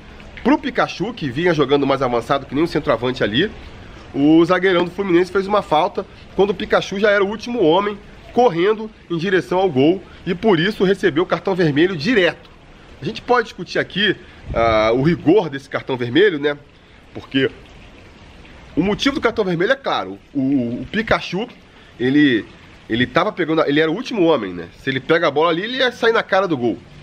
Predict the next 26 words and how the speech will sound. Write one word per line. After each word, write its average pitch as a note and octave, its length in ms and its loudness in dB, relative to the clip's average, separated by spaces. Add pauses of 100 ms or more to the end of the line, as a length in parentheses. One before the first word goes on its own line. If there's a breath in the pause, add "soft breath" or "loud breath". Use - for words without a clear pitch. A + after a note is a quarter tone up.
(280)
O - 60 -20
que - 60 -12
você C3+ 200 0
pode D#3 240 0
discutir, C#3+ 640 -2 (320 loud breath)
muitas B2 280 -2
vezes, C#3 200 -2
pra B2 140 -2
argumentar B2 360 -2
se B2+ 100 -12
não B2 80 -4
poderia A#2+ 300 2
ser A#2+ 120 -4
um B2+ 40 0
amarelo, D3+ 480 2
é A3+ 60 0
que, A3 180 -16
que G#3 80 -8
ele F3+ 80 -8
tava E3+ 160 0
um D3+ 40 -12
pouco F#3+ 260 -4
longe E3 400 4
do A#2 80 -4
gol E3 160 2
ainda, F3 500 0